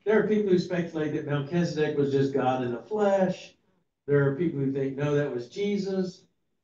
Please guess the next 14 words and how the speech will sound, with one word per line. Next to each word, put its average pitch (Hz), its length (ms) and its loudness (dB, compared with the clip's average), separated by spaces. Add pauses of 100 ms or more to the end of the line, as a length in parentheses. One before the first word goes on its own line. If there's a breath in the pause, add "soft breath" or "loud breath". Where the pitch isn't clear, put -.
(140)
And, 135 680 2
uh, 120 300 -6 (240)
I 139 60 -8
think 220 380 2 (680)
this 156 180 0
article 139 380 2
may 135 160 2
have 127 120 4
even, 120 280 -2 (140)
uh, 123 60 -12 (440)
approached 147 580 0
some 160 180 -2
of 131 100 -2
those, 123 540 -2